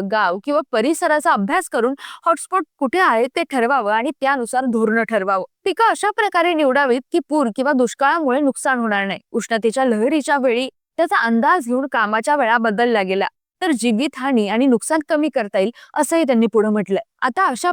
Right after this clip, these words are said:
परिस्थितीत हवामान बदल आणि अचानक येणाऱ्या अतिवृष्टीच्या घटनांकडे दुर्लक्ष करता येणार नाही.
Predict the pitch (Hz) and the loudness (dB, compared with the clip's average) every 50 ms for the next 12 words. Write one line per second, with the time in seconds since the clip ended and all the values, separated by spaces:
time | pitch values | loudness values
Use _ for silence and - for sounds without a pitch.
0 | - - 240 226 294 339 - - 254 214 - 262 233 - - 247 208 226 233 254 | -2 0 0 2 2 0 0 0 0 0 0 -2 -4 -2 -4 -2 0 0 0 2
1 | 294 302 294 247 226 196 185 185 180 180 180 214 226 240 226 202 - 240 269 302 | 2 2 2 2 2 2 2 0 0 0 0 0 2 2 0 0 0 -2 -2 -2
2 | - 247 220 220 220 240 262 226 202 190 254 285 262 254 240 - - - - 269 | 0 0 0 0 0 0 0 0 0 0 0 0 0 0 0 -2 -4 -4 -2 -2
3 | 247 220 214 180 - 220 254 269 247 247 247 294 254 220 214 185 214 247 254 - | 0 0 -2 -2 -2 0 0 0 2 2 0 2 2 2 2 2 0 -2 -2 -2
4 | - 311 - 277 233 196 202 190 196 190 190 190 185 - | -4 -2 -2 -2 -2 0 -2 -2 -2 -2 -4 -4 -6 -8